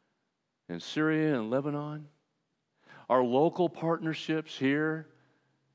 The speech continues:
as they thrive and as they reach out in God's grace and love, we participate in that as well.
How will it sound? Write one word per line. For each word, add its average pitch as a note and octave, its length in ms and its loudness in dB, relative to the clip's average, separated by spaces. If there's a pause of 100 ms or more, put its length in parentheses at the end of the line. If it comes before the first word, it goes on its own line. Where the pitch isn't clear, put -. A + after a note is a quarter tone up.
(800)
as C3 200 -6
they D#3+ 460 2 (320)
thrive C#3+ 600 2
and B2 100 0
as A#2 160 -2
they C#3+ 220 4
reach C3 380 -2
out D3+ 340 -4
in B2 80 -12
God's G#2 320 -8
grace C#3 520 -6
and F#2+ 160 -14
love, A#2 300 -12 (1120)
we G#3+ 300 6 (240)
participate C#3 640 -2
in A#2+ 100 0
that A#2 160 -2
as A#2+ 140 -6
well. D3 360 -12